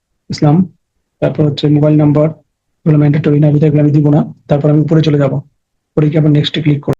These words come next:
আমি তাহলে এটা আবার দিব। তারপরে ভোটার অ্যাড্রেস, প্রেজেন্ট পার্মানেন্ট, প্রেজেন্ট অ্যাড্রেস এবং হচ্ছে পার্মানেন্ট অ্যাড্রেস দুটোই।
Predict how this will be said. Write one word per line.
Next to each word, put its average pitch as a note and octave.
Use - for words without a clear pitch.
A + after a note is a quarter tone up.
আমি D#3+
তাহলে D#3
এটা D#3
আবার C#3+
দিব। D3
তারপরে D3+
ভোটার D3
অ্যাড্রেস, D3
প্রেজেন্ট D3+
পার্মানেন্ট, D3+
প্রেজেন্ট D3+
অ্যাড্রেস D3+
এবং D#3
হচ্ছে -
পার্মানেন্ট D3
অ্যাড্রেস D3+
দুটোই। D#3